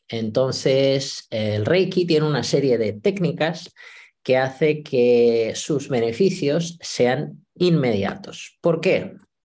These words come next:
Entre otras cosas porque hay meditación, se enseña diferentes tipos de meditación ya en un nivel básico y luego también hay poesías, filosofía,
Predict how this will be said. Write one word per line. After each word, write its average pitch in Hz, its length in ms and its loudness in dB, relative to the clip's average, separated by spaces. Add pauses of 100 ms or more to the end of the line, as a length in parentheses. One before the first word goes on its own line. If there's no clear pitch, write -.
(720)
Entre 156 220 2
otras 240 260 0
cosas 175 360 -2
porque 120 480 -2
hay 139 400 -2 (100)
meditación, 113 960 -2
se - 220 -4
enseña 139 1120 0
diferentes 127 760 0
tipos 139 380 0
de 110 100 -8
meditación 107 600 0
ya 175 140 0
en 180 80 -2
un 160 100 -2
nivel 117 280 -2
básico - 640 -6 (600)
y 175 320 4
luego 151 460 4
también 117 320 -2
hay 104 160 0
poesías, 170 1080 0
filosofía, 160 1120 2